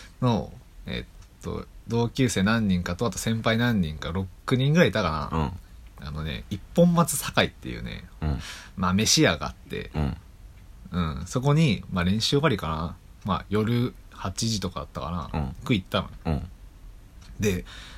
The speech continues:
Speaker 1: まあ、みんなそれぞれ、まあ、基本そばとかうどんの店なのかな、多分。
Speaker 2: はいはいはい。
Speaker 1: ラーメンとか。
Speaker 2: うん。
Speaker 1: 頼んで、
Speaker 2: うん。
Speaker 1: でね、健太郎先輩が、
Speaker 2: 健太郎先輩。
Speaker 1: うん。
Speaker 2: うん。
Speaker 1: カツ丼だったかな、
Speaker 2: うん。
Speaker 1: を頼んだのね。
Speaker 2: うん。
Speaker 1: で、まあ、飯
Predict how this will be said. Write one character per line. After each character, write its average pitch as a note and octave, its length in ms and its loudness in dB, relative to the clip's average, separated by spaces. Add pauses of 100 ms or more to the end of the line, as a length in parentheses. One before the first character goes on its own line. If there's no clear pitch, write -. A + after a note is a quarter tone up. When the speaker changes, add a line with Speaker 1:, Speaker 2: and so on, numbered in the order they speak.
(120)
Speaker 1:
ま A#2 80 0
あ、 - 20 4
み A#2+ 120 2
ん - 20 0
な B2 80 2
そ B2 140 4
れ B2 80 6
ぞ G2+ 140 2
れ、 D2 220 -2 (280)
ま F2 80 0
あ、 - 40 -6 (140)
基 - 160 2
本 G#3+ 320 6
そ A3 220 2
ば F3+ 100 8
と G2 140 2
か F2+ 60 2
う F2+ 80 2
ど A2 120 2
ん C3+ 140 2
の C3+ 80 2
店 C3 180 0
な G2 80 2
の D2+ 80 -4
か - 140 -6
な、 F#2 80 -2
多 - 100 -6
分。 F2+ 80 4
Speaker 2:
は D#2+ 60 6
い D2 40 4
は C#2+ 120 0
い - 20 -2
は C#2 120 -4
い。 - 20 0
Speaker 1:
ラ E2+ 160 4
ー D#2+ 40 -2
メ D2+ 100 -4
ン C#2+ 40 -8
と C2+ 100 -10
か。 - 120 -4
Speaker 2:
う - 20 2
ん。 - 180 -4 (520)
Speaker 1:
頼 B2 220 2
ん G2+ 100 2
で、 D#2 320 -2
Speaker 2:
う E2 40 -2
ん。 D2 140 -2 (420)
Speaker 1:
で G2+ 120 2
ね、 F2+ 100 0
健 F#3+ 160 6
太 A3 180 6
郎 G#3+ 120 6
先 F#3 220 6
輩 D3+ 200 6
が、 A#2+ 300 4 (220)
Speaker 2:
健 - 100 -8
太 G2+ 160 0
郎 G2+ 80 0
先 G2 160 2
輩。 - 180 -2 (240)
Speaker 1:
う F2+ 60 2
ん。 F2+ 40 4
Speaker 2:
う E2 140 2
ん。 C#2+ 320 -4 (760)
Speaker 1:
カ - 200 -6
ツ A3+ 220 0
丼 C#4 200 -6
だ C#4 100 0
っ - 60 -2
た G#2 140 2
か F2+ 80 2
な、 D#2 240 -2
Speaker 2:
う D2+ 60 0
ん。 C#2 160 -2 (220)
Speaker 1:
を G#2 60 0
頼 G2+ 220 2
ん F2 80 2
だ A1+ 60 -6
の G#1+ 100 -8
ね。 B1 160 -6
Speaker 2:
う D2+ 60 -2
ん。 C#2 160 -2 (560)
Speaker 1:
で、 A2+ 280 4 (200)
ま G2+ 100 2
あ、 - 20 4
飯 F#2+ 320 2